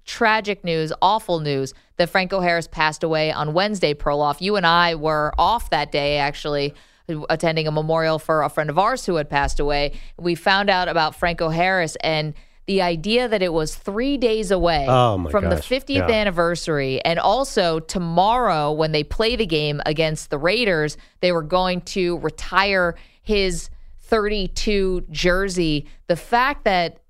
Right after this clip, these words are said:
Speaker 1: this would happen just feels so unfair. You know, Franco Harris was, I mean, just a, a prince of a guy,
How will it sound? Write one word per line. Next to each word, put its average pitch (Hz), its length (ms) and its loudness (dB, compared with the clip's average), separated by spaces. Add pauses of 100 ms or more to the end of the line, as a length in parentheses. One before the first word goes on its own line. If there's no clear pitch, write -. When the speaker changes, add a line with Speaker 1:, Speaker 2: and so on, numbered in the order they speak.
Speaker 1:
this 208 280 -4
would 196 100 0
happen 190 680 0
just 196 220 -8
feels 247 320 -2
so 247 640 0
unfair. 185 880 0 (460)
You 190 120 2
know, 190 280 4 (320)
Franco 233 440 0
Harris 196 500 0 (140)
was, 156 640 0 (380)
I 170 60 0
mean, 175 260 -2
just 254 260 -2
a, - 140 0
a 156 80 4
prince 247 360 -4
of 190 100 0
a 165 60 0
guy, 160 520 2